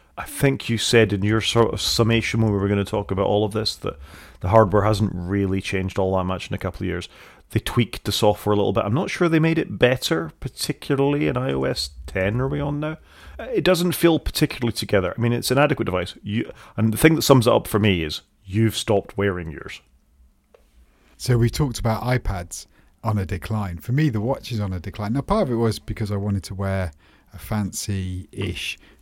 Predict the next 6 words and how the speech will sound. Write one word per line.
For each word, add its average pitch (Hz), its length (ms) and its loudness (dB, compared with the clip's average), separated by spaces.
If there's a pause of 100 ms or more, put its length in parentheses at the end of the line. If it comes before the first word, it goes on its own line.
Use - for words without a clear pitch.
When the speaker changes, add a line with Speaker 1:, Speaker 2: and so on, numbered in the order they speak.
(120)
Speaker 2:
wristwatch, 110 540 -2
a 101 40 -2
mechanical 98 540 -2
wristwatch. - 560 -8 (380)
But 131 140 2
equally, 104 720 -2